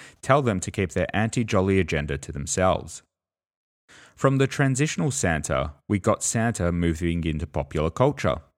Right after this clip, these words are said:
And as with most things, he became incredibly G-rated. Can't sell children sugar and toys with a guy that hunts them down with a stick.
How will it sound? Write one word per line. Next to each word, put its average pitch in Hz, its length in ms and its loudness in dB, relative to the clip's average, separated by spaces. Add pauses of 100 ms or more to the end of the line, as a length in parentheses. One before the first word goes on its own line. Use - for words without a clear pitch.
(340)
And 101 240 -2
as 95 400 2 (200)
with - 340 -2 (100)
most 143 300 -4
things, 73 460 -6
he 82 120 -2
became 85 440 -4
incredibly 90 560 -2
G-rated. 85 760 0 (360)
Can't 127 300 -2
sell 95 520 2 (100)
children 101 640 -2
sugar 113 520 -2
and 85 160 -4
toys 90 500 -2
with - 160 -6
a 98 60 -2
guy 101 300 2
that - 240 0
hunts - 340 -4
them 85 200 -6
down 90 260 0
with 76 140 -6
a - 60 -12
stick. - 580 -6